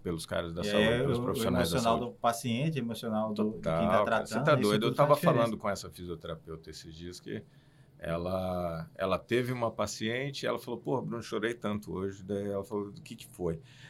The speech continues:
Speaker 1: Ela teve uma paciente que foi desmamada, né, saiu da intubação e não acordou. E ela ficou completamente frustrada, porque os índices estavam bons e tal. Tem coisas médicas que eu não entendo muito, né?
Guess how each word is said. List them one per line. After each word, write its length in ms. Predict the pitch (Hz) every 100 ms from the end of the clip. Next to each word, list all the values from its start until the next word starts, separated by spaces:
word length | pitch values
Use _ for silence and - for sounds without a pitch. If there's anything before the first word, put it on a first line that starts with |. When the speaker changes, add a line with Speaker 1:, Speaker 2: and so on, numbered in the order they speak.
| - -
Speaker 1:
Ela 200 | 90 95
teve 380 | - - 139 135
uma 120 | 135
paciente 400 | 113 113 - 110 - - -
que 380 | 120 107 98 -
foi 220 | - 101
desmamada, 720 | 98 120 120 110 98 123 135
né, 120 | 113
saiu 360 | 117 113 104 101
da 80 | 98
intubação 640 | 90 90 90 - 95 110 - - - -
e 80 | 113
não 220 | 110 110
acordou. 640 | - 123 117 101 85 82 - - - - - - - - - -
E 220 | 101 110
ela 180 | 117 113
ficou 300 | - - 120
completamente 540 | 135 135 123 117 107
frustrada, 600 | - - - 120 131 120
porque 180 | - -
os 160 | 101 98
índices 240 | 104 95
estavam 320 | 101 - 92 90
bons 560 | 82 95 127 123 104 90
e 60 |
tal. 420 | 85 113 117 90 85 82 - -
Tem 100 | -
coisas 260 | - 107 87
médicas 260 | 101 98
que 60 | 110
eu 60 |
não 100 | 104
entendo 380 | 101 80 90 87
muito, 360 | 85 98 113
né? 100 | 107